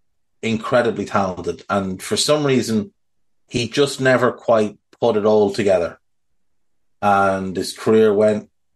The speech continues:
in the way it wasn't meant to go. But he's still playing, and he's still enjoying his football, and, you know, scored a goal for Notts County, and hopefully he'll help them get promoted. Looks like it'll have to be through the playoffs, but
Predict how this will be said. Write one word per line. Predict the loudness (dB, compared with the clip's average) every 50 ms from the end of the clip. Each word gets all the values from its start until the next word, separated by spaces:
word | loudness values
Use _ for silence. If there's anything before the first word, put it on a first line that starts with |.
| _ _ _ _ _ _ _ _ _ _ _ _
in | -2 0 2
the | 4
way | 4 4 4
it | 4
wasn't | 4 2 2 2 0 -2 -2
meant | -2 -4 -4 -6
to | -4
go. | -2 0 -2 0
But | 2 2 0 0 0 -4 -14 _ _ _ _ _ _ _ _ _ _ _ _ _ _
he's | -4 -2 -2 -2 -2
still | -2 0 2 0 2
playing, | 2 0 2 2 2 0 -2
and | -4 -4
he's | -4 -6 -8 -12
still | -14 -16 -16 -6 -2 0 0 0
enjoying | 0 0 0 2 2 2 2 0 0
his | -2 -2 -2
football, | -4 -4 0 0 0 0 0 0 -4
and, | -8 -12 -12 _ _ _ _ _ _ _ _ _ _ _ _ _ _ _ _ -20 _ _ _ _ _
you | -8 -6
know, | -4 -4 -4
scored | -6 -6 -2 2 2 2 2
a |
goal | 2 2 2 2 2 0
for | 0 0
Notts | 0 0 0 -2
County, | -2 0 0 0 2 2 0 0
and | 0
hopefully | 0 -2 -2 0 -2 -2 -2 -2 -4 -10 _ -20 -20 -20 -20 _ _ _ -2
he'll | 0 2
help | 2 2 0 0 -4
them | -8 -4 0
get | 0 0 -2 -2
promoted. | -2 0 2 2 2 2 2 0 -2 -6 -8 _
Looks | -2 -2 -2 0 0
like | -2 -2 0
it'll | -4 -2
have | 0 0 0 0 -2
to | -8
be | -8 -6
through | -4 -4
the | -4 -2
playoffs, | 0 0 2 2 4 2 0 0 -6 -8 -2
but | -2 -2 -2 -4